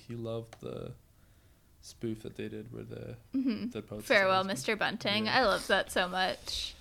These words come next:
Speaker 1: Um, so where were we?
Speaker 2: Um, oh, so, yeah, then, uh, they go to Chinatown.
Speaker 1: Yeah.
Speaker 2: So that Ethan Hawke, Tom, can have a Chinese person read the symbol on his back.
Speaker 1: <laughs> Yeah.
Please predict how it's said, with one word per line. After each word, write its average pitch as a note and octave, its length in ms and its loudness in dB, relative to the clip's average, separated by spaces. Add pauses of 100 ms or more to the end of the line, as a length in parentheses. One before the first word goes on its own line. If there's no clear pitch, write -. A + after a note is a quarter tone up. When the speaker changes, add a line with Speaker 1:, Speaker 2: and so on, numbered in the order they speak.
(260)
Speaker 1:
Um, B2+ 420 4 (240)
so D3+ 180 6
where D#3+ 200 10
were C3+ 160 6
we? A2 240 -2 (960)
Speaker 2:
Um, A3 760 10 (320)
oh, B3 200 12
so, A3+ 680 6
yeah, G#3+ 260 8
then, G#3 320 -4
uh, D#3+ 520 4
they G3+ 140 2
go G3+ 120 4
to F#3+ 100 -2
Chinatown. F3 760 -2 (540)
Speaker 1:
Yeah. A#2 460 4
Speaker 2:
So - 280 -2
that E3+ 400 4 (120)
Ethan F#3 480 -8
Hawke, - 480 0
Tom, F3+ 500 0 (540)
can A3+ 240 0
have G3 420 4
a F3 60 -2
Chinese F3+ 400 -4
person G#3 400 -6
read F#3 220 -2
the - 80 -4
symbol C#3 340 -6
on - 160 0
his B3+ 160 -6
back. - 380 0
Speaker 1:
<laughs> - 100 -8
Yeah. A2 260 0